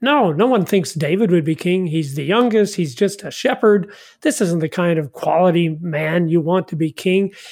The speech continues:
And in fact, it's interesting, even when we're down to David, Samuel still seems a little bit unsure. "Well, we won't do anything until he gets here." Uh, but so even Samuel doesn't think of David as a man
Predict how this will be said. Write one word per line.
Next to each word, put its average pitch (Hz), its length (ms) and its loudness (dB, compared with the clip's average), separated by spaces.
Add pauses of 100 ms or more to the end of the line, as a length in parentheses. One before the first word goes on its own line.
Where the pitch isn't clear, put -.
(120)
And 240 160 2
in 233 80 0
fact, 254 300 -2
it's 220 160 0
interesting, 233 420 2
even 220 300 2
when 196 160 4
we're 185 160 6
down 190 580 2
to 175 120 0
David, 165 460 2 (280)
Samuel 294 440 2
still 214 340 2
seems 208 320 0
a 196 60 4
little 240 220 2
bit 175 180 4
unsure. 170 560 2
"Well, 190 560 0
we 180 260 -2
won't 180 300 -2
do 202 160 4
anything 180 320 2
until 180 240 -2
he 165 100 0
gets 190 320 0
here." 151 320 -4 (520)
Uh, 165 360 -2
but 185 280 -2
so 226 160 -6
even 254 280 0
Samuel 233 680 2
doesn't 165 400 -4
think 175 200 -4
of 151 200 -2
David 151 420 -4 (380)
as 160 140 -4
a 165 60 -2
man 160 460 -4